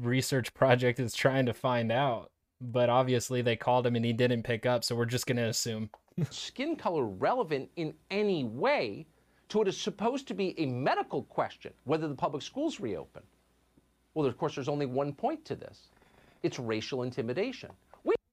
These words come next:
Speaker 1: No, it's not racial intimidation. The, the, the covid pandemic has shown that there is a health disparity in, uh, minority communities, and that I think you're three times likelier to catch covid if you're black, and then if you're,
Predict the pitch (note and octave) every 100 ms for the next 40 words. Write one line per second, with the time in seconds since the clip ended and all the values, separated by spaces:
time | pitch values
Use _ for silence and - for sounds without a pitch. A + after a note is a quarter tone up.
0 | - C3 B2+ A#2 B2 C#3 D#3+ B2+ A2+ G#2+
1 | A#2 A2 A#2+ A2 A2 A2 A#2 G#2+ - -
2 | _ - C#3 C3+ C3+ C3+ C3+ B2+ B2+ A#2+
3 | A#2+ A#2+ - E3 D#3 C#3+ C#3 B2 A#2+ A#2+
4 | G#2+ A#2+ A2+ - A#2 A2+ A2+ G#2+ A2+ A2+
5 | A2+ A2+ A2+ A#2+ A2 - A#2+ - - A#2
6 | A2+ - A2+ A2+ A2+ A2+ A2+ A2+ A#2 A2
7 | A2 G#2+ - A2 A2 G#2+ A2 A2+ A2+ G#2+
8 | G#2 A#2 A2+ A2+ A2 A2 G#2+ A2 G#2+ G#2+
9 | - - - - - A#2 C3+ B2 G#2 C3
10 | B2+ C3 A#2 G#2+ A2 A2 B2 A#2+ A#2+ A#2
11 | - A2 G#2+ - A2+ A#2+ - B2+ B2+ B2+
12 | B2+ A#2+ A#2 A#2 A2+ A#2 A#2 A#2 A3+ -
13 | A#2 A2+ A#2 B2 - A2 G#2+ G#2+ G#2+ A2
14 | A2 G#2+ G#2